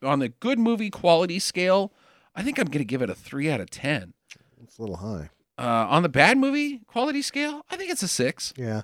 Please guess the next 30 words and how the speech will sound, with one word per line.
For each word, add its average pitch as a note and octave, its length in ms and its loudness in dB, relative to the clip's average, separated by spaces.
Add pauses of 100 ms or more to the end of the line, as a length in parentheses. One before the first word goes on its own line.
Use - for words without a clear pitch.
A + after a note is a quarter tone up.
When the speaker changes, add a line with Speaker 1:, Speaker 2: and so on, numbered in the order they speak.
Speaker 1:
I G#3 140 4
think B3 160 0
it A#3+ 40 2
was A#3+ 140 0
fun, E3+ 400 2 (100)
and D#3 120 -2
I D#3 60 2
think D3+ 160 -4
it's D#3+ 140 -4
a D3+ 40 -6
do, D#3 320 -4 (160)
for D3+ 160 -4
sure, E3 320 0 (220)
especially A3 480 4
for E3+ 140 -2
the D3+ 60 2
Christmas E3+ 420 -2
movie. F2 240 -6 (260)
Now, A#3 180 6
here's D#4+ 380 0
my A#3 160 2
question. G3 400 -2
Since - 180 -10
we're G3 160 2
all A#3+ 220 12
giving G#3+ 300 2
it D#3+ 100 0
three G3 380 -4
do's, D#3 580 -6 (2000)
despite A#3+ 840 2